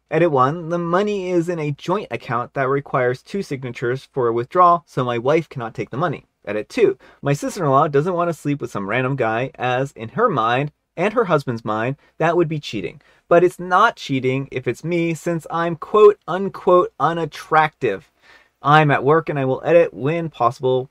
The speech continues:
but cannot possibly respond to every comment. I appreciate all the support, as I strongly felt that I was in the right. I won't feel guilty anymore, even if I was just feeling a little guilty. Edit five. My wife has always been manipulated by her sister.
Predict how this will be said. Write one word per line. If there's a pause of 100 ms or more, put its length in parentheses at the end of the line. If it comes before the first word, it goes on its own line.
(100)
but
cannot
possibly
respond
to
every
comment. (320)
I
appreciate (100)
all
the
support, (120)
as
I
strongly
felt
that
I
was
in
the
right. (260)
I
won't
feel
guilty
anymore,
even (100)
if
I
was
just
feeling
a
little
guilty. (300)
Edit
five. (340)
My
wife
has (160)
always
been
manipulated
by
her
sister.